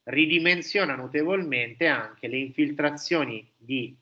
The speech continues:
figure riconducibili alla P due all'interno del consiglio d'amministrazione, dei consigli d'amministrazione delle centocinquanta imprese che, ehm, che abbiamo,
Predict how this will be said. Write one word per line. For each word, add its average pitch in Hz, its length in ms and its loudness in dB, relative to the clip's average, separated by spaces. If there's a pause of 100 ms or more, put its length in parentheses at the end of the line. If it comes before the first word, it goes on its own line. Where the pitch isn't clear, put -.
figure 139 420 4
riconducibili 123 680 -2
alla 120 180 0
P 180 220 -2
due 107 380 -2
all'interno 131 960 0 (560)
del 120 720 4 (440)
consiglio 151 400 2
d'amministrazione, 127 1300 -4
dei 139 140 2
consigli 147 320 2
d'amministrazione 131 840 -4
delle 117 680 0
centocinquanta 135 800 -2
imprese 117 580 -4 (420)
che, 127 400 2
ehm, 95 920 -6 (800)
che 151 120 4
abbiamo, 113 680 0